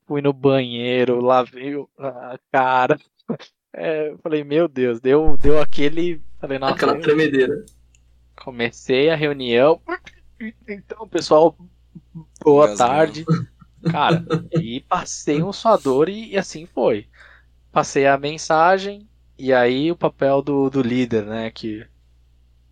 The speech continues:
Speaker 1: eu acredito muito no que o Vini tá colocando, né? "Cara, Rafa, legal, isso aqui foi bom, isso aqui, ó, agora é assim, assim, assado, conduz desse, desse jeito,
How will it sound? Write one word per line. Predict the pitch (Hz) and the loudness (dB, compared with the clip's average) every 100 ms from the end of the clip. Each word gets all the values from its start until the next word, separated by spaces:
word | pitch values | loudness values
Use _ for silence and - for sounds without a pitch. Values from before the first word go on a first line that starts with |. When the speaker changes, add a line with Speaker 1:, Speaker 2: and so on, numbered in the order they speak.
| - | -8
Speaker 1:
eu | 107 | -6
acredito | - 117 113 - 120 | -4 -6 -6 -8 -10
muito | 113 117 - | -8 -12 -10
no | 117 | -14
que | - | -10
o | 113 | -12
Vini | 107 110 110 107 101 | -10 -14 -12 -16 -12
tá | 113 | -12
colocando, | - 110 110 - 98 95 92 | -8 -10 -10 -12 -12 -14 -20
né? | - _ _ _ _ _ | -20 _ _ _ _ _
"Cara, | - 139 107 | 0 2 2
Rafa, | 104 110 - | -2 -6 -8
legal, | 98 113 120 123 127 | -10 -2 4 4 2
isso | 120 - | -2 -14
aqui | - | -16
foi | 110 107 | -12 -12
bom, | 98 113 135 156 156 - | -6 -2 -2 -4 -10 -18
isso | - 120 | -10 -10
aqui, | - 139 147 | -10 -6 0
ó, | 120 104 | 0 0
agora | 104 104 113 117 110 | -4 -4 -2 -2 -4
é | |
assim, | 107 - 135 | -8 -12 -20
assim, | 131 - 113 | -20 -20 -18
assado, | 107 - 123 127 139 131 | -16 -8 -6 -2 -4 -6
conduz | - 113 113 123 113 | -14 -16 -10 -10 -8
desse, | 113 123 123 | -6 -6 -6
desse | 120 107 123 | -8 -8 -12
jeito, | 101 107 113 135 156 - 160 | -12 -8 -4 -4 -4 -8 -10